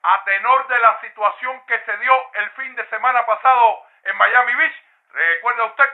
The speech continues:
los tiroteos? Y después vino el toque de queda. ¿Ustedes recuerdan cómo los funcionarios electos de esa ciudad llamaron criminales e idiotas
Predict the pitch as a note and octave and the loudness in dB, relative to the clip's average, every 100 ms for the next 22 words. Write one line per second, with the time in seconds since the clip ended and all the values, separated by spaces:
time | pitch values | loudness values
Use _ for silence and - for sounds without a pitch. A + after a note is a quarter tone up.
0 | - E3 - E3 E3 - C#4+ G3+ - _ | -6 -16 -12 -10 -8 4 4 4 -2 _
1 | _ - F3+ F#3 - - C4 B3+ D#4+ C#4 | _ -12 -8 -8 -8 4 4 6 2 2
2 | F#3 - _ F#3 F#3+ C4+ C4 B3 B3 A#3+ | -4 -10 _ -10 -4 0 0 2 2 2
3 | A#3+ D#4 D4 D3 - _ _ _ _ _ | 0 2 2 2 -4 _ _ _ _ _
4 | _ F4 D4+ F3 D3+ - G3+ A#3+ A3 - | _ 0 0 -2 -6 -2 4 4 4 -4
5 | A#2+ - _ _ A#3+ C#4 D4 C#4+ B3 A#3 | -16 -16 _ _ -10 -6 -4 -2 -4 -6
6 | A#3 - G#3+ G#3 B3+ C#4+ C4 - G3+ G#3 | -20 -16 -8 0 2 2 -4 -6 -6 -2
7 | B3 B3+ _ A3+ A3 B3+ - A#3+ - G3 | -2 -2 _ -4 -2 -4 -2 -4 -4 -14
8 | F3+ F3 C4 C4 - _ _ _ _ A3+ | -2 4 4 4 -10 _ _ _ _ 2
9 | G#3+ G#3+ B3 D4+ B3 F3 - _ _ B3 | 4 4 4 6 4 0 -8 _ _ -16
10 | B3 A#3 A#3 D4 D4+ C#4+ - _ _ _ | -16 -16 -2 2 2 0 -4 _ _ _
11 | A#3+ B3 A#3+ C4+ D#4+ D4+ D4+ C#4+ | -4 -4 -6 -4 -2 -2 2 2